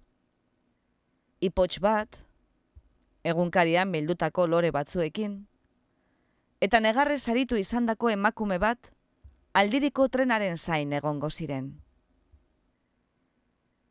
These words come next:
Bapatean, iluntzen ari zen.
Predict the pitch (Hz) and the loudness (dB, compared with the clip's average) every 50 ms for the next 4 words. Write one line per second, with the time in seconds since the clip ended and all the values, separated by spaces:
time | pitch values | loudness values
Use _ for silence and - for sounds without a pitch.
0 | _ _ _ _ _ _ _ _ _ _ _ _ - 202 226 226 - 320 - - | _ _ _ _ _ _ _ _ _ _ _ _ 2 2 4 4 4 0 2 2
1 | 302 302 311 311 320 320 - _ _ _ _ _ _ _ _ _ _ _ _ - | 0 0 0 -2 -6 -12 -16 _ _ _ _ _ _ _ _ _ _ _ _ -2
2 | 208 214 220 247 247 240 - - 196 175 170 160 156 151 156 - - 147 135 139 | 0 2 4 4 4 2 2 -2 -2 0 0 0 0 -2 -4 -6 -8 -8 -10 -10